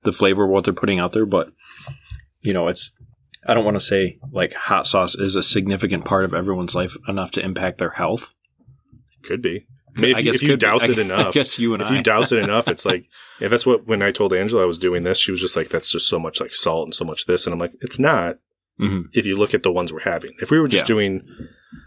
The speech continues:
Speaker 2: you know, challenge sauces that are, they're just, like, throwing a bunch of salt in it, or, you know, grocery store ones that are
Speaker 1: Yeah.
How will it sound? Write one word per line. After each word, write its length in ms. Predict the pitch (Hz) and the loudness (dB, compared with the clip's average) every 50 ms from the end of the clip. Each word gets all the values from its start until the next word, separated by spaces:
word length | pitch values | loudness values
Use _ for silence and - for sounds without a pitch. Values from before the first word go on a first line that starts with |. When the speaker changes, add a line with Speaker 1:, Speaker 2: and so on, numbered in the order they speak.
| _ _ - | _ _ -4
Speaker 2:
you 120 | - 92 | -2 -2
know, 80 | 85 80 | 0 0
challenge 440 | - - 131 127 120 120 117 - | 2 2 4 4 4 4 4 4
sauces 360 | - 110 98 95 - 101 92 87 | 4 2 2 2 0 -2 0 0
that 100 | 85 85 | 0 0
are, 220 | 85 78 80 - _ - | -2 -4 -8 -12 _ -2
they're 160 | 95 92 87 | 0 0 2
just, 200 | - - - - | 0 0 0 0
like, 200 | 82 80 - - - - - - - - _ _ - - - - _ - | -4 -4 -6 -6 -6 -8 -8 -8 -14 -20 _ _ -18 -18 -18 -18 _ 0
throwing 180 | - 117 110 104 | 0 2 2 4
a 40 | 95 | 2
bunch 160 | 98 98 - | 0 0 0
of 60 | 87 | -2
salt 300 | - - 101 95 92 - | 0 2 4 4 4 2
in 100 | - 95 | 2 0
it, 140 | 95 95 95 | 2 0 0
or, 380 | - 87 87 85 82 82 82 82 - - - - - - _ _ - | 0 -2 -4 -2 -2 -2 -4 -2 -4 -4 -4 -6 -14 -20 _ _ -6
you 100 | 87 85 | -4 -4
know, 100 | 80 78 | -4 -4
grocery 380 | - - 98 98 - - 95 | -2 0 0 0 0 0 -4
store 180 | 87 - 95 90 | -2 0 0 2
ones 260 | 90 90 90 90 - | 2 0 -2 -2 -2
that 100 | 92 82 | -2 -2
are 180 | 82 80 80 82 - - - - | -2 -4 -4 -4 -6 -6 -6 -2
Speaker 1:
Yeah. 260 | - - - - | -2 -2 -2 -2